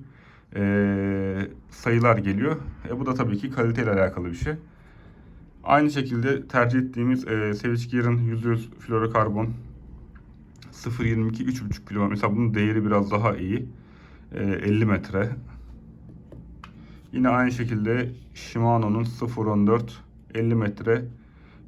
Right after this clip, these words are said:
bir nokta sekiz demiş. Yani iki kilo bile değil. Ama zaten, e, L R F için bunların hepsi uygun. Yani bunların üstündeki balıklar geldi mi patlar anlamına gelmiyor. Daha dikkatli olmak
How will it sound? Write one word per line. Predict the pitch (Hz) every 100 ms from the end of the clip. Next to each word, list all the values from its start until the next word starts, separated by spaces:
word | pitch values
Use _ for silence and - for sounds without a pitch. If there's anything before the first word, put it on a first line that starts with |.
| -
bir | 113 113 127 117
nokta | 107 - 123 123
sekiz | 120 - 110 117 101
demiş. | 92 104 - 107
Yani | 104
iki | - 117
kilo | 117 107
bile | 95 92
değil. | 113 139 - - - - -
Ama | 147 147
zaten, | 127 135 131 143 147
e, | 117 110 110
L | 120
R | 123
F | 127 123
için | 113 147 127
bunların | 127 127 131
hepsi | 120 -
uygun. | 110 120 113 110 135
Yani | 117 117 104 101 - - - - - - 131
bunların | 131 139
üstündeki | 135 - 131 127
balıklar | 127 131 131 127
geldi | 127 127 127
mi | 131 131
patlar | 131 - 131
anlamına | 127 127 131 131
gelmiyor. | 131 131 120 147
Daha | 123 135
dikkatli | 131 123 120 120 123
olmak | 120 117 117 - -